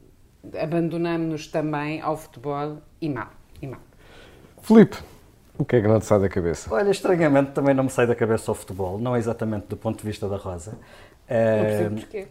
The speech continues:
Speaker 3: e, <laughs> não, e podia agora escrever aqui um poema ao desempenho do Ronaldo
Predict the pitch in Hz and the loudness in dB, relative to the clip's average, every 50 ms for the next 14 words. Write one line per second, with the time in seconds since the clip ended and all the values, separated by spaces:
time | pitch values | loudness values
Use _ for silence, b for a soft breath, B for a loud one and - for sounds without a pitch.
0 | - 165 147 123 - 95 92 - 165 127 - - - - - - - - 160 151 | -2 2 4 4 4 4 2 2 2 2 2 -4 -10 -12 -12 -8 0 4 4 4
1 | 156 165 160 - 156 147 160 160 156 151 143 147 143 139 135 135 131 131 - - | 6 4 2 2 2 4 8 10 10 12 12 12 12 12 12 12 10 8 4 2
2 | - 139 120 117 131 127 127 - 127 123 120 117 - 120 120 117 120 113 110 110 | 0 2 4 6 4 4 4 4 4 2 2 2 2 4 6 8 8 6 4 0
3 | 104 98 98 - - 107 110 110 110 113 101 98 113 117 113 113 - 113 107 107 | -2 -2 -4 -6 -4 -2 0 2 2 0 -2 -2 -4 -4 -4 -2 -2 -2 -2 -2
4 | 98 107 107 - - 107 110 104 95 90 87 80 - | -4 -4 -6 -6 -6 -6 -6 -6 -6 -6 -10 -12 -16